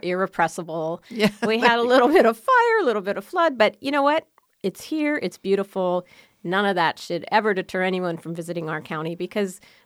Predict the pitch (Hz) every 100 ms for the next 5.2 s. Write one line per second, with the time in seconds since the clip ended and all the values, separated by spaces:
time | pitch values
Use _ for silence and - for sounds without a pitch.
0 | - 277 - _ 285 381 349 320 339 330
1 | 269 262 254 233 - 190 190 208 262 311
2 | 196 202 220 202 202 220 220 233 277 208
3 | 170 160 175 - 185 190 202 220 247 _
4 | _ _ _ _ - 339 302 294 - 392
5 | 330 330